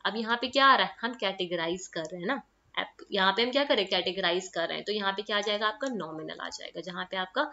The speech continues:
political affiliation से रि-, से आ जाता है, ठीक है। तो ये क्या हो जाएगा आपका ratio and nominal, ठीक है।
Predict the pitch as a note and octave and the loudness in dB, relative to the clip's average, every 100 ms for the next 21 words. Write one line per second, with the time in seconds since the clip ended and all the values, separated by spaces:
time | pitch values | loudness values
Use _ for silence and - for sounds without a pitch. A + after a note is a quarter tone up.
0 | - - - G3+ F#3 F3 A3+ G3 G3 F#3 | -8 -14 2 4 4 2 4 4 2 2
1 | F3 F3 G3+ F#3+ F#3 F3 - - - F#3 | 2 0 -4 -4 -4 -4 -8 -14 -8 -4
2 | D#3 D#3 D#3+ - - - - B3 F4 F4+ | -2 -4 -8 -10 -12 -12 -8 -4 -4 -6
3 | - - - F#3 F#3+ G3 F#3 F3+ F3 F3 | -16 -16 -8 -6 -4 -4 -6 -6 -6 -8
4 | - C#4+ C#4 - E3 F#3 F#3 A#3 A#3 B3+ | -8 -10 -10 -8 -2 -2 -2 -2 -2 -4
5 | E3 F3+ F3 - _ _ - A3 - | -6 -10 -16 -20 _ _ -20 -20 -20